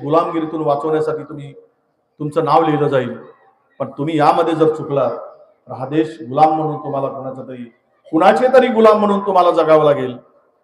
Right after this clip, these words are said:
यासाठी फार विचारपूर्वक करून हा देश पुढे गेला पाहिजे. या देशामध्ये कधीही कुणाचा अनादर झाला नाही, या देशामध्ये कधीही कुणाला वाईट लेखलं गेलं नाही. कुठल्याही जाती आणि पाती धर्माचा स-, कुठलाही असेल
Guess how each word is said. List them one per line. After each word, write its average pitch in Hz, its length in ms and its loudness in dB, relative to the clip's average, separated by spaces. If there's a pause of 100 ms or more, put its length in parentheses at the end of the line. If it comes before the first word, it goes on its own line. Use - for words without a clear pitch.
(200)
यासाठी 156 380 -2 (100)
फार 139 120 -2
विचारपूर्वक 151 640 -2
करून 127 220 -8 (460)
हा 131 60 -2
देश 147 220 -4
पुढे 139 200 -4
गेला 123 200 -4
पाहिजे. 117 280 -8 (680)
या 156 100 2
देशामध्ये 156 600 0
कधीही 165 300 -2
कुणाचा 156 380 -4
अनादर 139 240 -4
झाला 123 280 -10
नाही, 113 140 -14 (520)
या 165 100 0
देशामध्ये 185 560 2
कधीही 175 260 -2
कुणाला 165 380 0 (640)
वाईट 170 260 2
लेखलं 160 280 2
गेलं 151 200 2
नाही. 127 160 -6 (480)
कुठल्याही 247 360 6
जाती 196 300 6
आणि 220 180 4
पाती 202 340 0
धर्माचा 190 460 0
स-, 190 180 -8 (320)
कुठलाही 185 280 4
असेल 143 320 -2